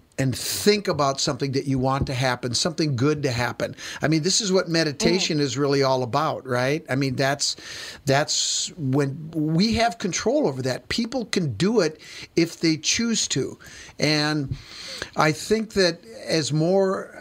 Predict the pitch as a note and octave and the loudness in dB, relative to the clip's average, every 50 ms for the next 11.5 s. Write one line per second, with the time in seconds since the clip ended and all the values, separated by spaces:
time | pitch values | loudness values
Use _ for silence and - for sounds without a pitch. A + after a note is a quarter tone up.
0 | - - D#3+ D#3+ D#3 D3 - - - F3 E3 F3 F#3 F#3 E3+ D3+ - C#3+ C#3 A#2 | -6 -2 0 0 0 2 0 0 2 2 2 4 4 2 0 0 0 -2 0 2
1 | C#3 C#3 C#3+ C#3+ - - C3+ C#3 C#3 - - - - - - E3+ D#3+ E3 - - | 2 2 2 2 0 -2 -2 0 0 0 0 -2 -2 -2 0 0 0 0 0 -2
2 | C3+ B2 G#2+ B2 - - C#3 C3 B2+ - - - D#3 C#3+ C3 C3+ D#3 D3+ D3 C#3 | -4 -4 -2 -2 -2 0 0 0 0 0 0 0 0 0 2 2 2 2 2 2
3 | C#3 C3+ - C3+ B2+ B2+ - E3+ D#3+ - D#3 - - D#3 C#3+ C3+ - C#3 C3+ C#3+ | 0 0 -2 -4 -4 -2 -2 -2 -2 0 -2 0 0 0 0 0 0 0 0 2
4 | D#3 D#3+ D3 C#3 C3+ C3+ - D3 C#3 C#3+ E3 D#3+ D3+ B2+ C#3+ C3 C3 C#3+ C#3 B2+ | 2 2 2 2 2 2 2 0 0 0 0 0 0 2 0 0 2 2 2 0
5 | A#2+ - - F3+ F#3 E3+ D3 C#3 C3+ - - - - - - - B2+ B2 D#3+ F#3 | -2 -4 -2 -2 0 0 0 0 -2 -4 -8 -10 -10 -8 -4 0 2 2 4 4
6 | A3 G#3 F3 D3 C#3+ D#3 F#3 - - - - E3+ D3 C#3 - - C3+ C#3+ B2+ - | 4 2 2 2 2 0 0 0 -2 -2 0 0 0 0 0 -2 -2 0 0 0
7 | - - D#3+ D3+ C#3+ D3 D#3 E3 - - - D#3+ C3+ C3 - E3+ E3 - - - | -2 0 0 2 2 2 2 0 0 -2 -2 -4 -2 -2 -2 -2 -2 -2 0 0
8 | E3+ D#3 C3 - - - E3 D#3+ E3 D#3+ D3 D#3 C#3 D3 C#3+ D3 D3+ E3 F#3+ G3+ | 0 0 -2 -2 0 2 2 2 2 2 0 0 0 2 2 2 2 2 2 2
9 | F3 C#3+ C3+ C3+ D3 E3 D#3+ - - - - - - - - D3+ D#3 D3 - F3+ | 2 2 2 2 2 0 -2 -4 -8 -10 -12 -14 -8 -4 -2 0 0 0 2 2
10 | E3 E3 D#3+ - - D#3+ D3 - F3 D#3+ D#3+ D#3+ D#3 D3+ D#3 D#3+ F#3 G#3 G#3+ F#3+ | 2 2 0 0 -4 -4 -2 0 0 0 2 0 0 0 0 0 0 0 -2 -2
11 | - - D3 C#3 - - - E3+ F3+ F3+ | 0 0 0 0 0 0 0 0 0 -2